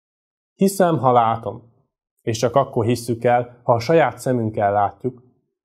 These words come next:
akkor a legbiztosabb úton haladunk afelé, hogy megtévesszenek bennünket. Végzetes döntést hozunk, ha érzékeinkre, saját tapasztalásainkra alapozunk, mintsem Isten igéjére, a Bibliára.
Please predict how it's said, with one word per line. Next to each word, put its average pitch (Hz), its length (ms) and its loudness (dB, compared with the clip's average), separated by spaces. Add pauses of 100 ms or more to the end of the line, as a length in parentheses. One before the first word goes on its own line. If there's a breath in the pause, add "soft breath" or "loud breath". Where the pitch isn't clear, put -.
(120)
akkor 123 320 0
a 101 180 0
legbiztosabb 139 760 0
úton 110 300 -2
haladunk 98 460 -2
afelé, 98 580 -4
hogy 101 140 -8
megtévesszenek 98 880 -6
bennünket. 107 600 -10 (1080)
Végzetes 123 640 2
döntést 123 500 -2
hozunk, 104 480 -4 (300)
ha 120 160 -2
érzékeinkre, 127 1120 -2
saját 160 480 0
tapasztalásainkra 117 1080 -2
alapozunk, 113 640 -2
mintsem 113 460 -2
Isten 120 340 -4
igéjére, 117 840 -2
a 113 120 -2
Bibliára. 104 760 -4